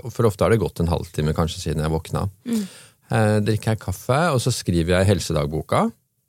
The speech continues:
Speaker 1: Eh, og den inneholder jo på morgenen sånn at jeg skriver opp tallene fra, fra pulsklokka og ringene. Nå har jeg jo fire ting på meg nå da,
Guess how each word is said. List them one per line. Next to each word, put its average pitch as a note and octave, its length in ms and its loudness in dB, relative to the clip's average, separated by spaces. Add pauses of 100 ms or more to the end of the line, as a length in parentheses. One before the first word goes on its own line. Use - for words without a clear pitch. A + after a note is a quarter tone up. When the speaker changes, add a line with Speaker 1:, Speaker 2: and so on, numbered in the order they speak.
(180)
Speaker 1:
Eh, G2 260 4
og G2 180 4
den C#3 600 2
inneholder F2 520 4
jo F#2 120 6 (200)
på A2 120 4
morgenen F#2 460 4
sånn F2 180 0
at F2+ 120 0
jeg F#2+ 120 -2
skriver D#2+ 320 2
opp E2 140 0
tallene D#2 580 0
fra, E2 460 0 (1300)
fra E2+ 220 0
pulsklokka D#2+ 640 -2 (200)
og D#2+ 220 2
ringene. E2 460 2
Nå F#2 120 6
har E2 120 2
jeg D#2+ 60 2
jo F#2 120 2
fire E2+ 640 2 (260)
ting F2+ 260 4
på E2 160 4
meg F#2+ 160 4
nå G2 140 4
da, C#3+ 120 4